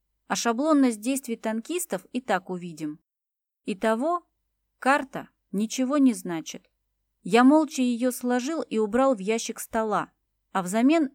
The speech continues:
вынул из планшетки и развернул нашу карту. Парни простыми карандашами-пунктиром принялись обозначать пройденные под землёй маршруты. Как и вчера,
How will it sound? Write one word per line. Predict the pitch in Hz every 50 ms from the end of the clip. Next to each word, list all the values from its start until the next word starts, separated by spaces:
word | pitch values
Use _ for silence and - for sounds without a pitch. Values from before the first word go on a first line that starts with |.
| _
вынул | - 185 190 285 311 294 277 233 202
из | 202 -
планшетки | - - 208 208 196 185 - 294 311 311 - - 190
и | 185 - 190 190
развернул | 196 190 185 190 202 208 220 247 269 269
нашу | 247 220 202 185 - - 185 175
карту. | - 170 160 151 - - - - - _ _ _ _ _ _ _ _ _ _ _ _ _ _ _ _ _
Парни | 240 262 294 311 285 247 190 160
простыми | - - 196 202 - - 294 294 277 269
карандашами-пунктиром | 254 - 220 220 220 220 247 262 262 - 247 220 196 180 156 - - 196 202 190 - _ - 311 320 285 220 165 151
принялись | - 190 202 202 202 220 240 285 - -
обозначать | 226 185 190 180 185 190 185 185 - 247 240 _
пройденные | - 233 226 247 233 220 220 202 190 180 185
под | - 196 175 175
землёй | 196 190 185 202 220
маршруты. | 214 208 202 208 - 214 185 180 170 - - - - _ _ _ _ _ _ _ _ _ _ _ _ _ _ _ _ _ _ _
Как | - 254 254 - -
и | - 233 214
вчера, | - - - - 233 240 269 302 330 339